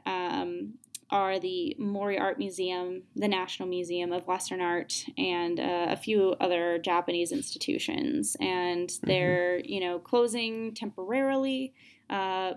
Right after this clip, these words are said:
Speaker 1: but we just don't know what temporarily means. Um, and it might mean something different for all kinds of places.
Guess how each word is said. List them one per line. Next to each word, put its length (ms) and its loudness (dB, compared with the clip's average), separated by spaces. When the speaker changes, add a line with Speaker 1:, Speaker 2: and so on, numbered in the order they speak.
Speaker 1:
but 360 0
we 160 -6
just 280 -2
don't 220 -2
know 580 -2
what 360 -2
temporarily 800 2
means. 880 2
Um, 440 2
and 120 0
it 80 -2
might 160 0
mean 180 2
something 300 -2
different 500 0
for 140 0
all 160 2
kinds 300 -4
of 100 -10
places. 760 0